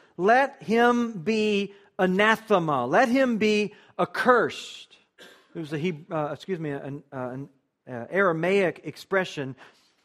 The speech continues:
carried over from the Hebrew when, uh, which, uh, I should say, spoke about someone who was delivered over to God's wrath. It was really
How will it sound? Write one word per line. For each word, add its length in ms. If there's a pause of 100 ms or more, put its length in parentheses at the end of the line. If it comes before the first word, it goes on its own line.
(140)
carried 300
over 260
from 200
the 60
Hebrew 680 (280)
when, 500 (720)
uh, 120
which, 300
uh, 80 (100)
I 60
should 180
say, 160
spoke 480
about 300
someone 400
who 120
was 180
delivered 760
over 400
to 160
God's 400
wrath. 340
It 40
was 160
really 340